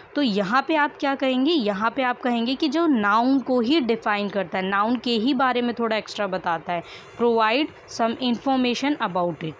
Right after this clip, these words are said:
ठीक है, कि ये किसकी है और क्या है, ठीक है।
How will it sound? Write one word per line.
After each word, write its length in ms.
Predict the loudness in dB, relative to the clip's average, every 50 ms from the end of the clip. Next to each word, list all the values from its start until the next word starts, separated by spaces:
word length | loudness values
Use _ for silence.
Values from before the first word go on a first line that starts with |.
| -6 -4
ठीक 160 | -2 0 0
है, 100 | 0 -2 -2 -8 -18 -10 -4
कि 60 | -2 -2
ये 80 | -2
किसकी 560 | 0 0 -2 -2 -2 -4 -4 -2 0 0 2
है 180 | 2 2 0 0
और 180 | 0 0 0 -2
क्या 280 | -2 -2 0 0 0
है, 260 | 0 0 -2 -6 -6 -8 -14 -20 -20 -12 -6
ठीक 160 | -4 -2 0 0
है। 120 | 0 -2